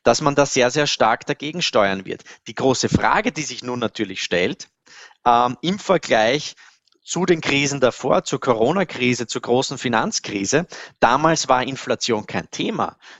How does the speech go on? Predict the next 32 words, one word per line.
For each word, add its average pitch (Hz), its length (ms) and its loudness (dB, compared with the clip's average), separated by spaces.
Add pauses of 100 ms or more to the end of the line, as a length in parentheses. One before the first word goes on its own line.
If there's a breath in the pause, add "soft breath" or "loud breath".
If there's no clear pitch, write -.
Das - 140 -2
heißt, 123 200 2
damals 131 400 4
konnte 170 340 0
man 147 120 0
natürlich 143 400 -2
noch 135 260 0
aggressiv 123 540 -4
die 123 120 -6
Zinsen 196 400 -4
senken 107 560 -2 (440 loud breath)
und 196 240 2
aggressive 143 600 2
Geld- 117 320 0
und 139 200 -6
Fiskalpolitik 117 1200 -2 (460 loud breath)
äh, 113 40 4
äh, 110 520 4
lancieren, 127 720 -2
um 156 240 -6
uns 143 220 -4
aus 117 240 2
der 127 100 -2
Krise 110 360 -4
rauszuhieven. 107 720 -2 (240 soft breath)
Nun 151 440 -2
ist - 340 -4
Inflation 131 640 0
das - 240 -4
ganz 170 340 -2
zentrale 113 500 2
Thema. 113 440 -2